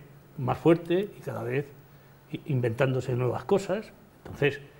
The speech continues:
lo que hay que hacer de una jorobada vez es Europa entera, ¿eh? Coger, hacer una ley que sea verdaderamente fuerte para esta gente,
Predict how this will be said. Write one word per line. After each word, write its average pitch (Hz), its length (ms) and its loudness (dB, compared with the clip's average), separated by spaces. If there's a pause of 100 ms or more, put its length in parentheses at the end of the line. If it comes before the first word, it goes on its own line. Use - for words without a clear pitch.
(240)
lo 101 120 -8
que 143 100 2
hay 143 80 4
que 143 80 4
hacer 131 240 -2
de 135 160 6
una 139 240 4
jorobada 120 560 -2
vez 107 180 -10 (960)
es 120 160 2 (220)
Europa 139 420 4
entera, 139 440 0 (760)
¿eh? 151 220 -6 (480)
Coger, 131 500 2 (460)
hacer 143 520 0 (520)
una 151 220 4
ley 139 340 4 (540)
que 131 120 2
sea 135 260 2
verdaderamente 123 840 2
fuerte 123 320 -8
para 131 160 -6
esta 120 220 -12
gente, 151 420 -6